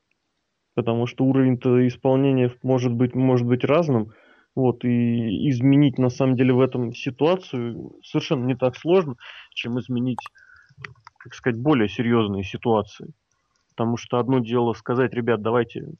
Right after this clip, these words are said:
выйдите и проведите хороший бой". Это могут рестлеры и из дабл дабл ю и, потому что там всё-таки уровень исполнителей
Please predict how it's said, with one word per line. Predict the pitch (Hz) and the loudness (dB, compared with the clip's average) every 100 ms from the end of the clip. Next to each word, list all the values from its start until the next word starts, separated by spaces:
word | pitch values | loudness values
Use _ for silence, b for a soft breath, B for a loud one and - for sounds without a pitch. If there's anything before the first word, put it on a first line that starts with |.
| _ _ _ - | _ _ _ -6
выйдите | 127 139 117 - 117 | -2 -2 -4 -8 -10
и | - 123 123 113 - | -8 -4 -2 -4 -8
проведите | - 120 127 120 107 110 107 | -4 -2 -2 -4 -8 -8 -4
хороший | 131 123 107 123 | -2 0 -2 -6
бой". | 127 202 214 b b b b b _ _ | 0 0 0 b b b b b _ _
Это | 135 135 | -2 2
могут | 135 131 123 - | 2 2 0 -2
рестлеры | 123 117 120 117 117 | -2 -2 -6 -4 -2
и | 123 127 131 | 0 0 0
из | 113 | -2
дабл | 110 113 117 117 | -2 0 2 2
дабл | 113 123 127 | 2 0 -2
ю | 98 | -4
и, | 90 | -8
потому | - 104 104 | -8 -6 -4
что | - | -6
там | 123 104 101 | -6 -6 -6
всё-таки | 101 - 104 - | -10 -12 -12 -10
уровень | 110 110 104 | -8 -4 -4
исполнителей | 104 - 110 131 123 104 98 | -4 -4 -4 -2 -2 -2 -4